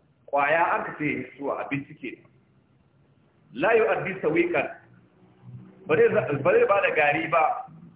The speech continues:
ولا دقيقا، ko gari irin na kwaki, irin garin kwaki irin wannan ba zai fito ba.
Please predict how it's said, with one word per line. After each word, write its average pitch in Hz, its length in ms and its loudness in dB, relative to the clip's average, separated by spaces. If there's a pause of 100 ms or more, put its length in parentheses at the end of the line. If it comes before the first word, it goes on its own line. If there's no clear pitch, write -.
(560)
ولا 165 300 2
دقيقا، 190 880 -4
ko 233 240 6
gari 208 320 0
irin 160 240 -4
na 147 80 0
kwaki, 147 400 -2
irin 135 180 -10
garin 135 260 -2
kwaki 151 320 -6
irin 156 120 -10
wannan 135 240 -12
ba 120 60 -8
zai 127 120 -12
fito 110 200 -20
ba. 117 160 -10